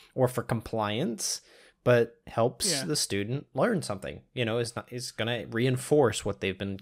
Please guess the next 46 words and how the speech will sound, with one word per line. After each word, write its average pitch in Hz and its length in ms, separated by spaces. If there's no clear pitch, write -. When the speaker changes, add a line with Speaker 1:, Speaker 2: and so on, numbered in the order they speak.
Speaker 1:
getting 101 220
in 98 80
the 95 60
rest 95 200
of 85 60
the - 20
Speaker 2:
Yeah. 104 220
Speaker 1:
classroom? 73 280
Speaker 2:
And 330 100
for 277 80
context, 254 400
I - 20
mean, 180 120
this, 208 220
this 208 200
topic 190 300
came 170 140
up 156 100
between 160 260
you 160 120
and 156 100
I 151 180
as 143 140
a 147 40
topic 147 400
to, 131 360
to 175 80
talk 240 260
about, 139 380
because 185 200
like 196 140
you 240 120
mentioned, 156 460
in 180 160
your 160 160
corporate 226 520
world 156 380
now 143 220
that 139 100
you've 151 120
been 143 100
working 143 300
in, 139 300
you 156 100
know, 131 220
the, 135 220